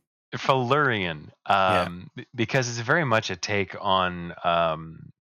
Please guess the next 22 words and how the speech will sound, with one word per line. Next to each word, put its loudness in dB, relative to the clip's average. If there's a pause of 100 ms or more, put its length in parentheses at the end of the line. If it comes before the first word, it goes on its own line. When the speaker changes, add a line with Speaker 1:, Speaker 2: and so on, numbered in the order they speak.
(200)
Speaker 1:
the -8 (400)
sort -8
of -8 (1080)
fertility -6
goddess -2
type -12
thing. -8 (1160)
That, 0
I 4
was -2 (100)
perfectly -2
fine 2
with 2 (1400)
that 4
as -4
a -6
trope. 0
It -8
felt 0
very 2
much 0
like, 0